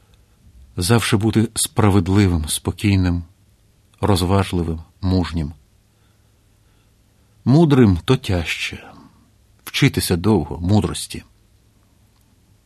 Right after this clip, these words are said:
Вироби в собі свого суддю, аби міг сам себе сварити, коли що не так учинив. Отак, синку,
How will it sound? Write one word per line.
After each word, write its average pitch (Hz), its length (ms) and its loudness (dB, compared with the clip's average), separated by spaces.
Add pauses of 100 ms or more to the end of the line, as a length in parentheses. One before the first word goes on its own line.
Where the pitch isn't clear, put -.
(520)
Вироби 98 760 2
в - 80 -12
собі 104 640 -2 (460)
свого 95 420 -2
суддю, 82 560 -6 (1600)
аби 98 240 0
міг 101 320 2 (100)
сам 104 420 0
себе 90 380 -4
сварити, - 720 -8 (960)
коли 87 240 0
що - 260 -6
не 87 120 -2
так 85 300 -6
учинив. 82 420 -8 (3000)
Отак, 123 420 2
синку, - 480 -6